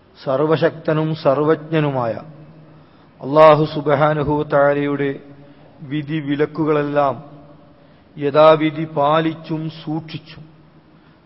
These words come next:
തഖ്വയുടേതായ, തഖ്വയിൽ അധിഷ്ഠിതമായ ഒരു നല്ല ജീവിതം സദാ നയിക്കുവാൻ ഞാനും നിങ്ങളും നമ്മുടെ എല്ലാവരുടെയും കുടുംബങ്ങളും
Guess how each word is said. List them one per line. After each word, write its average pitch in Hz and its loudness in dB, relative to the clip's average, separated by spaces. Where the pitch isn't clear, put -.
തഖ്വയുടേതായ, 156 2
തഖ്വയിൽ 180 0
അധിഷ്ഠിതമായ 151 -2
ഒരു 156 -4
നല്ല 160 -2
ജീവിതം 160 -6
സദാ 156 2
നയിക്കുവാൻ 147 -2
ഞാനും 156 -2
നിങ്ങളും 160 0
നമ്മുടെ 151 2
എല്ലാവരുടെയും 156 4
കുടുംബങ്ങളും 151 -2